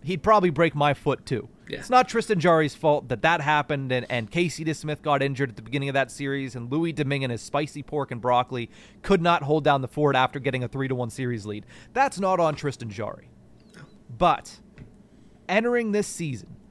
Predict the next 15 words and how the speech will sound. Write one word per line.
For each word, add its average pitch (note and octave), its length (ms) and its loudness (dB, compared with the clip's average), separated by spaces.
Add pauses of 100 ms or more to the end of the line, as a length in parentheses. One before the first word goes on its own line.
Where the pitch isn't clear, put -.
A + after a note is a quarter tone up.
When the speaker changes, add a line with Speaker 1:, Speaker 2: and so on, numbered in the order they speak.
Speaker 1:
as D3 220 4
Jarry G3 360 4
has F#3 260 2
mentioned, F3+ 580 -2 (500)
fully D3+ 480 0
healthy F#3 400 0
or A2+ 160 -2
should G#3+ 300 0
be G#3 120 -4
fully F#3+ 300 -2
healthy E3+ 280 0
to C#3 100 0
start G3+ 300 -2
the E3+ 60 -8
season, C#3+ 380 -6